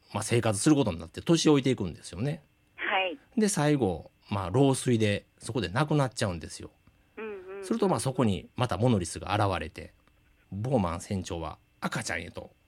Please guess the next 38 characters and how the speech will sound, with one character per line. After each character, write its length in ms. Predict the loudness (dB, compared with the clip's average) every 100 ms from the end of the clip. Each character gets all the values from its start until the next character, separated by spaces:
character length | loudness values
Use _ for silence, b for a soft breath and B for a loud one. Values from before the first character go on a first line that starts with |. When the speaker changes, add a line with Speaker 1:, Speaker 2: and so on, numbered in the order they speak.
| _ -12
Speaker 1:
先 280 | -4 -2
祖 100 | 2
返 120 | 4 2
り 80 |
み 60 | 0
た 100 | -6
い 40 |
に 80 | -8
し 80 | -4
ち 60 | -4
ゃ 60 |
う 40 | -4
ん 60 |
で 80 | -10
す 80 | -14
よ 100 | -14
ね。 240 | -16 -20 _ _ _ _ -14
Speaker 2:
う 60 | -6
ん。 640 | -2 2 2 2 -2 -6 -14 -2
Speaker 1:
ほ 160 | 4
ん 80 | 4
で、 320 | 4 2 -2 _ _ _ -8
ま 120 | -6
あ、 40 |
宇 120 | -4
宙 280 | -2 -2 0
へ 80 | -2
と 140 | -2
放 280 | -4 0 0
た 120 | 2 0
れ 80 |
て 100 | -2
い 60 | -4
く 140 | -6
ん 60 | -10
で 60 | -10
す 120 | -8
ね。 160 | -6